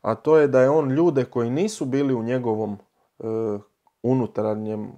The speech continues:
klanu, ajmo tako reći, postavio na neke pozicije u stranci. Znači, i on je svjestan da mora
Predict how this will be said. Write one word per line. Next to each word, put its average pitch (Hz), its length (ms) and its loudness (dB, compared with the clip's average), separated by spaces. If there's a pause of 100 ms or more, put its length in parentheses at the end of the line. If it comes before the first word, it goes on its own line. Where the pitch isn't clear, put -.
klanu, 113 540 -6
ajmo 113 180 -10
tako 113 380 -8
reći, 165 320 -6 (440)
postavio 143 460 0
na 120 120 -4
neke 143 240 -6
pozicije 117 540 -10
u 107 60 -8
stranci. - 540 -18 (360)
Znači, 107 320 -8
i 113 260 -4
on 165 200 2
je 120 80 -4
svjestan 147 600 -8 (400)
da 117 160 -2
mora 139 500 2